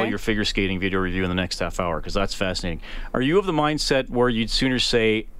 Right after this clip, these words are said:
Speaker 2: "Get rid of it because it leads to more questions," or would you sooner say, "Well, I understand maybe most of the time it provides clarity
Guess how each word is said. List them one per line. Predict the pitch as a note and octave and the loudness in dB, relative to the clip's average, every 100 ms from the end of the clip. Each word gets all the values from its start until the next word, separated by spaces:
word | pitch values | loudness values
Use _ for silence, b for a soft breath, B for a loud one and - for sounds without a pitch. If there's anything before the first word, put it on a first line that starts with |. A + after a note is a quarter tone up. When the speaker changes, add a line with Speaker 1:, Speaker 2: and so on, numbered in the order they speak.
| - - A2 G#2+ | -8 -6 -6 0
Speaker 2:
"Get | C3 | 0
rid | A2 A#2+ D3 | 2 2 2
of | E3+ | 0
it | - | -2
because | C3+ A#2+ A#2+ | 0 0 2
it | A2 | 0
leads | A2+ A2+ B2 B2+ - | 0 2 2 2 0
to | A#2 | 2
more | A2+ A2+ | 2 2
questions," | - - C3+ D3 F3 E3 D3 | 0 0 0 0 -2 -2 0
or | D3 B2+ | 2 2
would | A#2 | 2
you | A#2+ | 0
sooner | C3+ A#2+ | 2 2
say, | - A#2+ | 2 2
"Well, | A#2 B2+ B2+ | 4 4 4
I | B2+ | 4
understand | C3 - B2 A2+ | 2 2 2 4
maybe | A2+ A2+ | 4 4
most | G#2+ G#2 - | 4 4 6
of | - | 6
the | - | 4
time | G#2 G2 | 2 2
it | F2+ | 0
provides | - F#2+ F2+ | 4 8 8
clarity | - G#2 G#2+ | 10 8 10